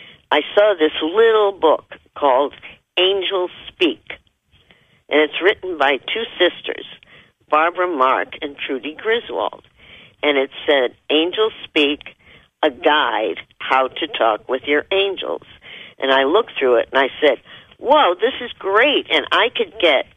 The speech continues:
copies for everyone in the class. So I went up to the desk and I said to the fellow who was at the desk, I said, "Do you have eight more copies of this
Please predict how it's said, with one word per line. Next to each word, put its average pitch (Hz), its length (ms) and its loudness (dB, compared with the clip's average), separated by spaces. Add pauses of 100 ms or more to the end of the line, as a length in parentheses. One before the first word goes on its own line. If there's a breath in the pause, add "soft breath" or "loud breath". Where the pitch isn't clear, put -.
(500 soft breath)
copies 226 560 0 (100)
for 156 140 0 (120)
everyone 202 640 0
in 151 140 -6
the - 80 -6
class. - 480 -2 (800 loud breath)
So 156 60 4
I - 20 4
went 151 220 4
up 233 100 0
to - 180 -4
the 269 100 0
desk 202 480 0 (1160 loud breath)
and 160 120 2
I 151 80 2 (120)
said 180 260 2
to 170 140 -4
the 151 100 -6 (100)
fellow 151 340 4
who 147 120 -4
was 117 200 -4
at - 140 -6
the 151 100 -6
desk, 165 480 0 (720 loud breath)
I 190 100 2 (100)
said, 196 220 2 (300)
"Do 196 380 -14
you 285 180 0 (100)
have 277 160 0 (380)
eight 190 280 0
more 196 240 2
copies 170 760 -2 (720 soft breath)
of 180 160 0
this 190 180 0